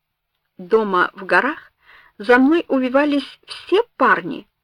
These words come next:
но здесь, на севере, я никого не знаю. Даже Бена Хэнкса и Гарвея Кью?» Ее голубые глаза удивленно смотрели на меня. «Значит, вы не представитель?»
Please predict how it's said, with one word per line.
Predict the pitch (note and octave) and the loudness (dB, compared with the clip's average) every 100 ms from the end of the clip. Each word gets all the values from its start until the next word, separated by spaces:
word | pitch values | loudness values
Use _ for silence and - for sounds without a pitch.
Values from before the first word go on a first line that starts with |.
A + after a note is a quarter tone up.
| _ _ | _ _
но | G3 G3+ | -4 -2
здесь, | G3 F#3+ G3 F3+ | 0 0 0 -4
на | F3 | -8
севере, | - F4+ C4 F3 F3+ - | -4 -2 0 -2 -8 -6
я | G#3 | -4
никого | G3+ G3+ A3 A#3 | -4 -4 -6 -6
не | A#3 | -8
знаю. | A#3+ D4 D#4 - - _ _ _ _ | -6 -6 -6 -10 -16 _ _ _ _
Даже | F#3 F#3+ F#3 F#3 F#3 F3+ _ _ - | -4 -4 -2 2 2 0 _ _ -14
Бена | F#3 G#3+ G3 F3+ | 0 2 2 -4
Хэнкса | F#3 E3+ F#3+ - B3+ C#4 _ _ _ _ - | -4 -4 -6 -8 -8 -8 _ _ _ _ -2
и | G#3 | -2
Гарвея | F#3+ G3 F#3+ F#3 F#3+ | 2 0 2 0 -2
Кью?» | - A3+ D4 A#4+ _ _ _ _ _ _ _ _ _ | -4 -2 -2 -2 _ _ _ _ _ _ _ _ _
Ее | F3+ G3 F3+ | -10 -4 -2
голубые | F3+ F#3 F3 E3+ | -2 -4 -2 -4
глаза | F3 F3 F3 C#4+ - - _ - | -2 -2 -2 -6 -8 -20 _ -6
удивленно | A3 G#3+ B3 E4+ | -2 0 0 0
смотрели | D4+ - A#3 D#3+ E3 E3+ | -2 -6 -6 -6 -6 -4
на | - | -4
меня. | E3+ E3+ F#3 _ _ _ _ - | -6 -10 -14 _ _ _ _ -14
«Значит, | G#3+ A3 A#3+ A3+ A#3+ _ _ _ - | -8 -8 -2 -2 -2 _ _ _ -8
вы | G3+ B3 | -2 -2
не | B3 | -2
представитель?» | B3+ B3+ - C4+ C#4+ A#4 - - | -4 -6 -4 0 2 0 -2 -14